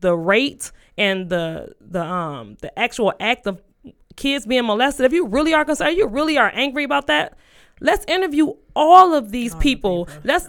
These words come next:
Speaker 2: I agree.
Speaker 1: I feel like we're at a point where it's like we're about, we were hearing about the Michael Jacksons, we're hearing about the R. Kellys, now we're hearing about the Tupacs, we're hearing about everyone of color,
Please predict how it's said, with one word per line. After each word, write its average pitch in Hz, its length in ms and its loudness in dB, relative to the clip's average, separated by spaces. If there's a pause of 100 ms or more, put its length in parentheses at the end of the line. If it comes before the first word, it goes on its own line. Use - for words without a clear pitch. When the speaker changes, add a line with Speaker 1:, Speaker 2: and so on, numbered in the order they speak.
Speaker 2:
I 190 100 -12
agree. - 300 -8
Speaker 1:
I 285 100 4
feel 370 140 -2
like 294 120 6
we're 320 140 2
at 285 60 2
a 262 60 0
point 302 260 -2
where 240 120 2
it's 226 240 -2
like 226 400 0
we're 233 220 -6
about, 247 240 0
we 269 80 -2
were 269 100 -2
hearing 285 240 -4
about 240 260 -2
the 226 100 -6
Michael 208 240 -4
Jacksons, 165 540 -10 (240)
we're 190 100 -8
hearing 214 160 -4
about 220 200 -4
the 226 80 -6
R. 208 120 0
Kellys, 180 420 -8
now 214 240 0
we're 247 120 -2
hearing 247 180 -4
about 214 240 -4
the 226 80 -8
Tupacs, 208 540 -8 (220)
we're 277 140 0
hearing 302 180 -2
about 240 260 -2 (140)
everyone 285 840 -2
of - 240 -10
color, - 680 -2